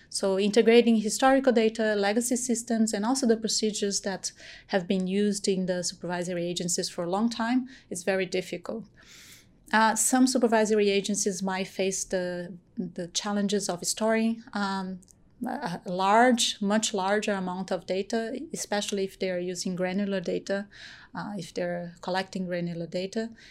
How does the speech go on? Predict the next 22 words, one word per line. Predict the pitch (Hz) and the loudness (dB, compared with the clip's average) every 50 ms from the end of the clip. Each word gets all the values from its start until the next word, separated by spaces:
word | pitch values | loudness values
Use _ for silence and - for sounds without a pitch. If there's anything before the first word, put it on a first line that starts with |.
| - _ - | -8 _ 4
and | 233 233 | 6 6
processing | 233 240 247 233 - - 240 226 233 - - 190 | 6 6 2 2 4 4 4 4 4 2 -2 -4
such | 185 - - 185 165 - - - | -4 -4 -4 -6 -4 -4 -6 -6
data. | - 180 196 - - - 240 - - _ - - - _ _ - - | -4 -6 -6 -6 -8 -8 -8 -10 -12 _ -20 -20 -20 _ _ -4 -2
And | 196 190 190 | 0 2 2
many | 202 208 214 233 233 240 | 4 6 8 10 10 10
of | 233 220 226 | 8 6 2
them | - 196 190 190 196 | 0 0 0 0 0
might | 190 185 185 | 0 -2 -2
not | 185 185 185 185 - | -2 -4 -4 -4 -4
be | - 190 185 180 | -4 -2 0 0
able | 180 185 180 185 185 | 0 0 0 -2 -4
to, | - - - - 202 190 185 180 185 | -4 -4 -4 -2 0 0 0 -2 -4
um, | 247 254 180 180 175 180 175 175 175 170 175 175 175 175 - - - - - - - _ _ - | -4 -4 -4 -2 -2 -4 -4 -6 -6 -6 -8 -8 -10 -12 -16 -20 -20 -20 -20 -20 -20 _ _ -6
to | - 202 | -4 -4
hire | 170 - - 190 185 185 185 180 175 175 | -4 -2 -2 0 0 2 2 2 2 0
cloud | 175 - - 185 180 180 | -2 -4 -4 -4 -4 -4
computing | - - 180 170 - 185 170 - 180 170 | -4 -6 -6 -4 -4 -4 -6 -6 -6 -6
services | - - - 175 156 180 175 - - 180 170 - | -6 -4 -4 -6 -6 -2 0 0 0 0 -2 -4
from | - - 190 175 175 170 | -6 -6 -6 -4 -4 -6
third-party | 170 - 180 175 165 170 - - - 175 165 160 165 | -6 -4 -4 -4 -4 -4 -8 -10 -8 -8 -6 -8 -8
providers. | 165 - - 165 160 185 160 165 165 - 208 214 165 - - | -12 -10 -12 -12 -12 -12 -12 -12 -10 -8 -8 -4 -4 -4 -6